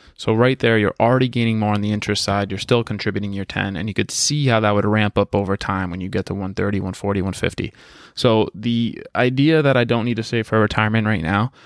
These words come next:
there's no more important time than right now, because you need as much time as possible for your money to earn compound interest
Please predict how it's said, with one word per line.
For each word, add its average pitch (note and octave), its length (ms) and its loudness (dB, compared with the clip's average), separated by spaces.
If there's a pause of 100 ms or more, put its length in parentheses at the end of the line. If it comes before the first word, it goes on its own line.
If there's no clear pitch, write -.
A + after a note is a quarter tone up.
(220)
there's A#2 220 -2
no B2+ 240 2
more C3+ 300 2
important A2 460 0
time G#2 340 -2
than G2+ 180 -4
right G2+ 240 -2
now, F2+ 260 -2 (160)
because A#2 260 0
you B2 80 2
need C3+ 200 0
as A2+ 160 0
much A#2+ 400 2
time C3 260 2
as A2+ 100 -2
possible G2+ 520 -2
for - 180 -4
your G#2+ 220 2
money G#2+ 300 0
to - 200 -4
earn G#2+ 400 2
compound A2 560 0
interest G2 400 -4